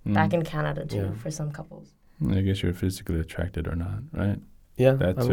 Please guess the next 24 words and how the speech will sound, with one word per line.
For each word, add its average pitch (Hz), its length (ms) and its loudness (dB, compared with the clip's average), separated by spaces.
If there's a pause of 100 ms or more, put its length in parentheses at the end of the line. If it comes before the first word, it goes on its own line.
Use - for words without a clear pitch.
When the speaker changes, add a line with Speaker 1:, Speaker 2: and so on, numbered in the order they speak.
Speaker 3:
mean, 92 120 2
I, 117 80 0
that's 123 100 -4 (280)
Speaker 2:
Mentally 95 440 2
Speaker 3:
true. 87 120 4
Speaker 2:
as - 180 -2
well, 85 260 -2 (260)
right? - 180 -6 (840)
Speaker 1:
Mm. 165 420 -10
Speaker 2:
But, 127 140 -2
like, 123 220 4
like, 107 240 0
but 92 400 -2
Korea 110 500 6 (140)
emotions, 101 720 4
like, 87 140 -2 (120)
"I 85 140 0
love 90 260 0
you" 90 80 0
and 90 80 -2
stuff 95 200 -4
like 98 160 -6
that 87 240 0 (340)
is 82 540 -4